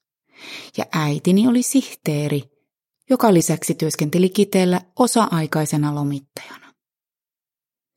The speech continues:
Puhos ei ollut kovin suuri paikka. Sen väkiluku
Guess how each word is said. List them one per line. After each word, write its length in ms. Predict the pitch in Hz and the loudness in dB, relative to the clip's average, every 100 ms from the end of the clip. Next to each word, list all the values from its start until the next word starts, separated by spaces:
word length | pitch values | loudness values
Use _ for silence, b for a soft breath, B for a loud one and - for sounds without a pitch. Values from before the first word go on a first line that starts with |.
| _ _ _ _ _ _ _ _ _ _ _ - | _ _ _ _ _ _ _ _ _ _ _ 4
Puhos 640 | 196 247 285 160 - - - | 6 6 2 0 -2 -6 2
ei 260 | 196 277 | 4 4
ollut 320 | - 156 156 - | 2 0 -2 0
kovin 340 | 165 156 156 | 0 2 0
suuri 420 | - 170 170 165 | 2 4 4 2
paikka. 760 | 156 175 165 165 165 _ - 151 - _ _ _ _ _ | 0 0 2 2 0 _ -10 -10 -10 _ _ _ _ _
Sen 300 | - 175 151 | 0 2 4
väkiluku 640 | 175 214 202 143 139 156 | 2 2 0 0 -4 -6